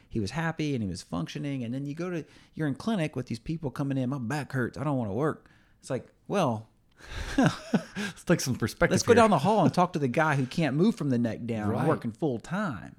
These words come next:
Speaker 1: And so that was inspiring, you know, to show
Speaker 2: Mm-hmm.
Speaker 1: that, wow, when you think your life's bad, um, there's probably somebody who's got it a little bit worse.
Speaker 2: Yeah.
Speaker 1: And so it kinda puts you in your place.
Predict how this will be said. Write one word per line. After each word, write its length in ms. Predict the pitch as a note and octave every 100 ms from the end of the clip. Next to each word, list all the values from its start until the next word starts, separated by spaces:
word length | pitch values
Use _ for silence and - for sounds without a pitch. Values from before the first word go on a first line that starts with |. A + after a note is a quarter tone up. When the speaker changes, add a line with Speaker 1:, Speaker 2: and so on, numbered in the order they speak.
| -
Speaker 1:
And 180 | D3 C#3
so 160 | C#3
that 140 | D3 G3+
was 120 | C3
inspiring, 540 | G#2 - F#2 - -
you 120 | - G#2+
know, 160 | G#2
to 120 | F#2
show 220 | F#2+ F#2+ D3
Speaker 2:
Mm-hmm. 80 | B2
Speaker 1:
that, 220 | A2 - _ _
wow, 240 | - D3+ A#2
when 100 | B2+
you 60 |
think 200 | D#3 D3
your 120 | C3+ D#3+
life's 280 | G#2+ F#2+
bad, 440 | - G#2 G2 F#2+ A2+ _ _ -
um, 460 | A#2+ A2+ G#2+ G2+ - -
there's 180 | B2 -
probably 300 | - A3+ -
somebody 260 | - F#3
who's 80 | D#3+
got 180 | C#3 B2
it 80 | -
a 20 | -
little 180 | A#2+
bit 160 | B2 E2+
worse. 460 | - E2+ - - -
Speaker 2:
Yeah. 200 | F#2+ F#2+
Speaker 1:
And 80 | B2
so 120 | A#2
it 100 | C3
kinda 180 | A#2+ D#3+
puts 260 | A#2+ D3+ -
you 60 | B2+
in 60 |
your 120 | A2
place. 600 | G2 - A#2+ A#2 A2 -